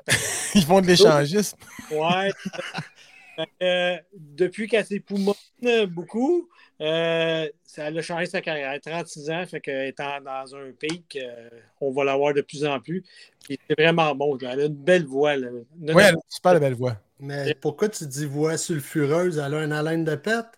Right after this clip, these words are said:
Speaker 2: <laughs>
Speaker 3: Mon eau est sulfureuse ici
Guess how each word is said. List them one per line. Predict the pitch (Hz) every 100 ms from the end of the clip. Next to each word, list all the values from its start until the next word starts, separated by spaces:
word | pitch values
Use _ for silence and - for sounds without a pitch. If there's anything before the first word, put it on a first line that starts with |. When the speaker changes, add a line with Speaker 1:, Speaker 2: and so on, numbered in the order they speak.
| _
Speaker 2:
<laughs> | 196 220 214 494 508 - 539 - - 302 - - - - 285 - - - - - - - - - - - - - 494 466 440 - - - 403 427 453 440 440 453 453 453 466 466 - - - - - - - 202 - - - - 135
Speaker 3:
Mon | 151 160 165 180
eau | 233
est | 208
sulfureuse | 151 185 143 180 170 208 214 151
ici | - 202